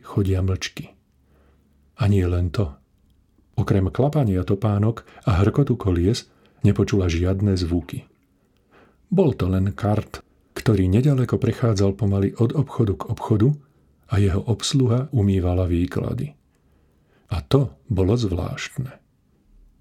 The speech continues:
„Poďte,“ povedal muž zrazu potichu.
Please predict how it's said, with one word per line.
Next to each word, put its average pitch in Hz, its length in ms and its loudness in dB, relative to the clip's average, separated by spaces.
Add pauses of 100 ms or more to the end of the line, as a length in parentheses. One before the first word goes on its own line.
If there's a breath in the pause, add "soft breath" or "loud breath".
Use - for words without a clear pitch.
(300)
„Poďte,“ - 480 -6 (400)
povedal 95 400 2
muž 87 240 0
zrazu 90 400 0
potichu. - 400 -4